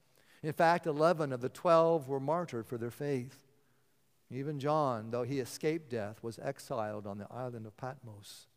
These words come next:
See, sometimes I think we, we, we sign up to follow Jesus thinking that it will mean that we will never f-, have to face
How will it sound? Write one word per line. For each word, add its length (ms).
See, 140
sometimes 540
I 80
think 260
we, 140
we, 160
we 100
sign 380
up 160
to 100
follow 400
Jesus 540
thinking 480
that 100
it 60
will 140
mean 320
that 120
we 140
will 160
never 380
f-, 100
have 180
to 100
face 340